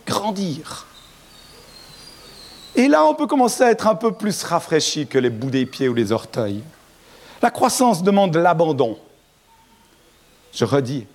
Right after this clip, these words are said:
la croissance demande l'abandon. Que ça soit professionnel, que ça soit personnel, moral, spirituel, la croissance demande l'abandon.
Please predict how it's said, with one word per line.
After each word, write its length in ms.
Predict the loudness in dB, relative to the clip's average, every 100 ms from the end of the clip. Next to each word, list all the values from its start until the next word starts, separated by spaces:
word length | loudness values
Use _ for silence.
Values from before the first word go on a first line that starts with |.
| _ _ -6
la 100 | -6
croissance 680 | -2 0 0 -2 -6 -8 -8
demande 280 | -6 -4
l'abandon. 500 | -4 -4 -4 -4 -6 -12 -20 _ _ _ _ _ _ _ _ _ _ _ _ _ -20 -20 -8
Que 120 | 0 2
ça 160 | 2
soit 220 | 2 2
professionnel, 880 | 2 0 -2 -2 -2 0 2 0 -2 -10 -8
que 100 | -2
ça 160 | -2
soit 240 | 2 0 0
personnel, 840 | 0 -2 0 0 0 0 -2 -6 -14 -12 -4
moral, 800 | 0 4 4 4 2 2 -4 -12 _ _
spirituel, 880 | -20 -10 -2 0 0 0 2 2 0 -6 -6
la 160 | -2 -2
croissance 680 | -2 0 0 -2 -4 -6 -2
demande 400 | 0 0 -2 0
l'abandon. 480 | 0 0 -2 -4